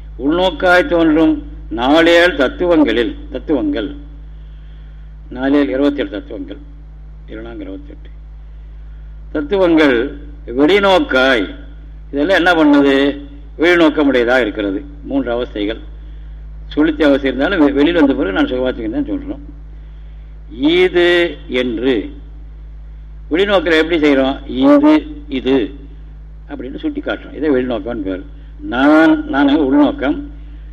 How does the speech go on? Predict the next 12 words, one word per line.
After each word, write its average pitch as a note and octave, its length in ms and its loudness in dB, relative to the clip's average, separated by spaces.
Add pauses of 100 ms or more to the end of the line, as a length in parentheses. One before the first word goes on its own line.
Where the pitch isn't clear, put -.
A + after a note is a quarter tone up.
(100)
இது D4 200 2
இன்னது, F3+ 580 4
இது C#3 160 2
இப்படிப்பட்டதுன்னு D3+ 640 0
சொல்லும்போது C3+ 300 -2
வெளிநோக்கமாச்சு. G2+ 520 -8 (1600)
இது F3+ 760 4
என்று E3 760 4 (760)
ஈனமுடன் F#3 720 4
தோற்றும் D#3 460 4
ஏழு E3 340 6
தத்துவங்கள் B2 680 0